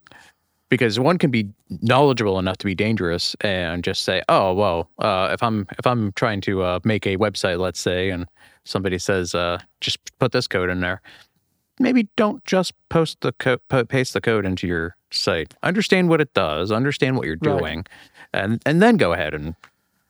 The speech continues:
Speaker 1: uh, try to do something, you know?
Speaker 2: I feel like I would be the one who just, like, randomly posted it and it's like, "Oh."
Speaker 1: "Oh, yeah, I just installed this on my, uh, Steam Deck and, uh, now it's bricked. I don't,
Speaker 2: Yeah.
Speaker 1: I don't know why."
Speaker 2: Yeah, I don't know what happened.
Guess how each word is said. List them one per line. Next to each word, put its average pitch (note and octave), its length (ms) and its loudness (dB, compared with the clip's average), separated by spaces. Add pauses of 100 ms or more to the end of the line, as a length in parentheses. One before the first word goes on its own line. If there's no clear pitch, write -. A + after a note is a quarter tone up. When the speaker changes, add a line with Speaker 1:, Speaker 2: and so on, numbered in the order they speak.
(440)
Speaker 1:
uh, E2 340 -2
try G2+ 200 2
to F2 60 -2
do E2+ 140 -2
something, E2 420 -6
you F2+ 60 -4
know? B2+ 220 -2
Speaker 2:
I - 80 -2
feel C4 140 4
like F#3 120 6
I F3+ 80 8
would E3+ 100 6
be E3 80 8
the D#3 80 6
one D3 160 4
who D3 100 4
just, C3+ 160 0
like, C#3 140 0
randomly C3+ 320 2
posted C3+ 380 0
it D#3+ 80 2
and D3 80 -4
it's B2+ 80 -6
like, D#3+ 120 -2
"Oh." G4 300 2 (140)
Speaker 1:
"Oh, G3+ 100 4
yeah, G3 140 6
I F3 40 2
just F#3 200 0
installed D3+ 320 0
this C3+ 180 0
on A#2+ 120 2
my, G2 300 2
uh, F2+ 120 2
Steam A#2+ 260 0
Deck F#2 240 0
and, F#2 180 -2
uh, F2+ 240 0
now G#2 160 0
it's C#3 120 -4
bricked. - 400 -2
I B2 60 -2
don't, C#3+ 100 0
Speaker 2:
Yeah. C#3 80 0
Speaker 1:
I - 20 0
don't D#3 120 0
know D#3+ 100 2
why." D3+ 240 2 (160)
Speaker 2:
Yeah, D#3+ 200 -2
I D#3 40 0
don't E3+ 100 2
know F#3 80 0
what E3 120 2
happened. E3 300 0